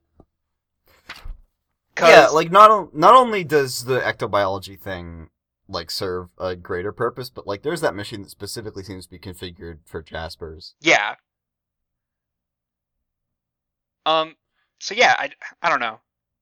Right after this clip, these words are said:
Speaker 1: I guess I stole your thunder there a little bit.
Speaker 2: Nah, no, it's fine. I mean, I, I, I don't really know where I was going with that. I just, it, it, it, it just goes to show that, like, maybe, like,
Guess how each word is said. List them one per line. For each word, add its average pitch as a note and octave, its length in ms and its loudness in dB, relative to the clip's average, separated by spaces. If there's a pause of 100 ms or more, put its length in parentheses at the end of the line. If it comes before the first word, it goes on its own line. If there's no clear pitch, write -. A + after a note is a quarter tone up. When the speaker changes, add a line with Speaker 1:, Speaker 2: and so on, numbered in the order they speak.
(160)
Speaker 1:
I B2 60 0
guess B2+ 160 -2
I A2 40 -4
stole G#2 220 -6
your F2 80 -12
thunder F#2 260 -14
there F#2 120 -8
a G2+ 60 -8
little G2+ 120 -12
bit. G2+ 240 -10 (1300)
Speaker 2:
Nah, G3 80 -4 (180)
no, A4+ 140 -6
it's A4+ 120 -8
fine. F3 260 -4
I G#3 100 2
mean, B3+ 160 -2
I, G#3+ 160 4 (240)
I, F#3+ 60 4
I - 20 6
don't C#4+ 140 4
really C4 160 2
know A3+ 120 6
where G#3+ 80 8
I F#3+ 40 8
was D#3+ 100 4
going F3 220 4
with D3+ 100 -2
that. C#3 180 6
I C3 60 4
just, D#3 240 -8 (760)
it, E3+ 200 0
it, E3+ 180 0
it, F3 100 0 (200)
it D#3+ 120 -8
just F#3 180 -6
goes G3 160 -2
to F#3+ 80 -8
show D#3+ 180 0
that, D3 160 -2
like, C#3+ 200 2
maybe, D3 320 0
like, C#3+ 260 4